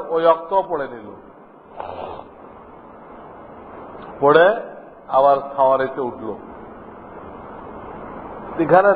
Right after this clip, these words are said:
দেখতে দুই অক্ত নামাজ একসাথে করা হয়েছে, কিন্তু বাস্তবে করা হয়নি। জোহরের শেষ অক্তে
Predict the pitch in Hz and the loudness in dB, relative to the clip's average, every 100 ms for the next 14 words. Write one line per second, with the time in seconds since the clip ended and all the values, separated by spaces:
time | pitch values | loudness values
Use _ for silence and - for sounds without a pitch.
0 | 196 156 165 - 214 214 214 220 214 214 | 4 2 2 0 2 6 6 4 0 -10
1 | - - - 160 175 170 - 180 165 170 | -14 -14 -6 2 2 2 -8 -2 0 4
2 | 175 165 143 - 170 170 147 127 113 98 | 4 2 -2 -6 -6 -2 2 2 2 -2
3 | 151 147 - - - - - - - - | -10 -12 -14 -20 -20 -18 -18 -18 -18 -18
4 | - - - - 147 143 - 294 - - | -18 -18 -16 -12 -2 -2 2 0 0 2
5 | - 165 160 143 127 120 104 101 - - | 6 6 6 4 4 2 -2 -10 -14 -20
6 | - - - - - - - - - - | -20 -20 -20 -20 -20 -20 -20 -18 -18 -18
7 | - - - - - - - - - - | -18 -18 -16 -16 -16 -16 -16 -16 -16 -14
8 | 113 110 131 143 156 175 165 - 151 - | -12 4 8 8 8 6 4 -4 -2 -2
9 | 156 - | -4 0